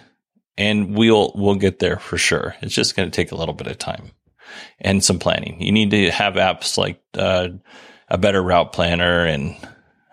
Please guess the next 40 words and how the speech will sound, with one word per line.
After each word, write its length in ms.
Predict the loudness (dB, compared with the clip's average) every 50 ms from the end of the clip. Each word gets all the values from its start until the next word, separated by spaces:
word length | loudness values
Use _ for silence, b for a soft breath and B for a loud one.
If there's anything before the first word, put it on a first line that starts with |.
| -8 -2
uh, 580 | 0 2 2 4 4 4 2 2 0 -2 -4 -6 -4
what, 180 | -4 -4 -4 _ _ -12 -8
what's 300 | -6 -6 -6 -4 -6 -4
the 80 | -4
other 120 | -6 -6 -6
one? 220 | -6 -8 -8 -10 _ _ _ -6
There's 140 | -2 0 2
another 260 | 2 2 2 2 0
one 140 | 0 0 0
that 100 | 0 -2
will 80 | -2 -2
tell 160 | -2 -2 0
you 100 | 0 0
where 120 | -2 -4
chargers 500 | -4 0 2 2 2 2 0 -2 -2 0
are, 120 | 0 -2 -2
and 120 | -4 -4
I'm 260 | -6 -6 -8 -12 -14 _ _ _ _ _ B B B B B B B B B B B B B B B B B _
completely 640 | -6 -4 -4 -4 -4 0 2 2 4 4 4 2 2
blanking 480 | 0 0 0 0 0 0 0 0 0 2
on 120 | 2 2
it. 100 | 2 2 2
I 60 | 2
don't 120 | 2 4
even 140 | 4 4 4
know 60 | 2
if 140 | 2 2 0
I 60 | 0
have 140 | 0 2 2
it 80 | 2 2
on 100 | 2 2
my 140 | 2 0 0
phone 360 | 0 -2 -2 0 0 2 2
anymore. 480 | 2 2 2 2 4 4 4 2 2 B B B B B B B B
So 200 | -2 0 2 2
this 200 | 4 4 4 4
is 160 | 2 2 2
really 340 | 2 2 2 4 4 2 2
bad 540 | 0 _ -2 0 0 2 0 -2 -4 -6 -8
podcasting. 840 | -4 -2 -2 -2 -2 -2 -2 -2 -2 -2 -2 -2 0 0 0 0